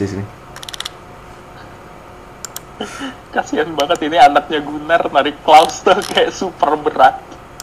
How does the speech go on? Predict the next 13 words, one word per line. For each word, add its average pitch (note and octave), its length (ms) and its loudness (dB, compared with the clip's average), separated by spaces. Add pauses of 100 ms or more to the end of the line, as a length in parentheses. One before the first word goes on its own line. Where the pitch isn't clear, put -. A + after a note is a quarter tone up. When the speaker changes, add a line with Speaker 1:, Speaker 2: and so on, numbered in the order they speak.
(320)
Speaker 1:
Iyalah F3 260 -2
bocah. D#3+ 320 2 (2000)
Dan C3 360 2
narik C3+ 240 6
Klaus D#3+ 240 4
yang C#3 320 2 (220)
lu C#3 100 4
tahu C3+ 160 4
sendiri C#3+ 240 4
segede B2 280 2
apaan C3+ 400 8
<laughs> - 20 4
tahu. E3 540 6